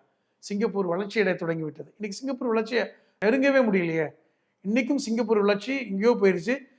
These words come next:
ஜி டி பின்னு சொல்லக்கூடிய உள்நாட்டு உற்பத்தியில் மலேசியா பெரிய நாடு. மலேசியாவுடைய ஜி டி பியை காட்டிலும் சிங்கப்பூர் ஜி டி பி அதிகம். வெறும் நாற்பது லட்சம் பேர் தான் இருக்கான், ஆனா ஜி டி பி அதிகம். பொதுவா இப்ப இந்தியால ஜி டி பி ஜாஸ்தியா இருக்கும், தனிநபர் வருமானம் குறைவு.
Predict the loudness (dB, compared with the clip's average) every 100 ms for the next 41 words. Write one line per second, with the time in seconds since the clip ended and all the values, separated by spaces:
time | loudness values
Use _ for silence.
0 | _ _ 4 10 10 10 8 6 6 4
1 | 4 4 2 -2 _ _ -2 4 8 8
2 | 6 2 2 2 2 2 0 -6 _ _
3 | _ 2 4 8 8 8 2 2 4 4
4 | 4 2 -2 _ _ _ _ 2 6 6
5 | 8 12 12 12 6 6 4 4 6 6
6 | 8 6 4 -4 -6 -4 0 2 2 2
7 | 0 2 2 2 2 -2 -10 _ _ _
8 | 0 2 4 10 12 12 6 4 4 2
9 | 2 -4 -6 _ _ _ -2 2 8 10
10 | 10 8 6 6 2 -2 _ _ _ 2
11 | 4 6 4 4 10 10 10 6 6 4
12 | 8 8 10 8 4 4 0 0 4 8
13 | 10 10 8 6 4 4 4 4